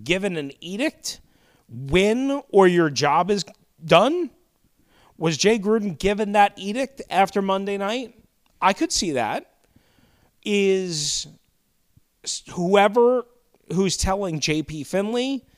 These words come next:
what they told J P Finley, and now,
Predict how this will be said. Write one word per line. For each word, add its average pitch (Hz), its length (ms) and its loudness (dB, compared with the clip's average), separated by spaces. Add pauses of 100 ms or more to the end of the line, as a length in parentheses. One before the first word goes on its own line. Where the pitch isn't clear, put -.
(680)
what 151 280 -2 (300)
they 147 220 0
told 160 280 -4
J 156 160 0
P 135 180 -8
Finley, 320 560 -2 (380)
and 165 160 -8
now, 170 640 -2